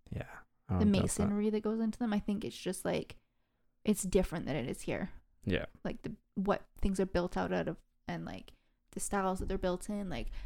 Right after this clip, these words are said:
Speaker 2: houses here are made out of wood and there they're mostly brick, so it's just, like, different building structures.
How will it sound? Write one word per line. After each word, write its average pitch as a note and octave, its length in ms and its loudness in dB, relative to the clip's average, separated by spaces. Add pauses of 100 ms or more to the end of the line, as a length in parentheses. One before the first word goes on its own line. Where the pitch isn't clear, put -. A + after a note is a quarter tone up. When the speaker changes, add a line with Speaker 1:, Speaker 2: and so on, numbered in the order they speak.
Speaker 2:
houses G#3 340 2
here G#3 160 0
are G3+ 40 0
made G3 160 0
out G3 120 0
of F#3 160 -4
wood F#3+ 180 4
and F#3 140 -4
there F3+ 180 0
they're F#3 180 0
mostly F#3+ 360 -4
brick, - 440 -4
so G3+ 140 -4
it's - 140 -6
just, - 200 -10
like, - 240 -8 (560)
different G#3 420 -4
building - 300 -2
structures. - 680 -6